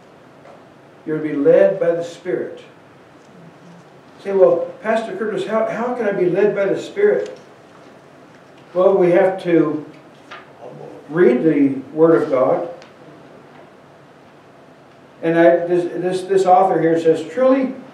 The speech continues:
born-again children of God do not crave the hog pens of the world,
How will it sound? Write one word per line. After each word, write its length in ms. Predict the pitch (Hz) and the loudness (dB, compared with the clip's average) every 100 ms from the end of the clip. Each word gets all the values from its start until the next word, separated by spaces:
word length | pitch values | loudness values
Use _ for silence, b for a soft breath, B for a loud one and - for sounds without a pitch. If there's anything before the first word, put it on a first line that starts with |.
| B B - | B B -2
born-again 460 | 190 220 190 190 | 0 2 2 2
children 380 | 185 214 208 185 | 0 4 4 4
of 80 | - | 2
God 280 | 165 151 165 | 4 4 4
do 60 | 185 | 0
not 240 | 196 - | -2 -6
crave 600 | - 180 185 190 185 185 | -4 0 2 2 2 0
the 120 | - | -2
hog 400 | - 170 175 170 | 0 2 2 0
pens 260 | 175 165 165 | -2 -2 -2
of 80 | 143 | -6
the 80 | |
world, 340 | 139 143 147 | -6 -4 -2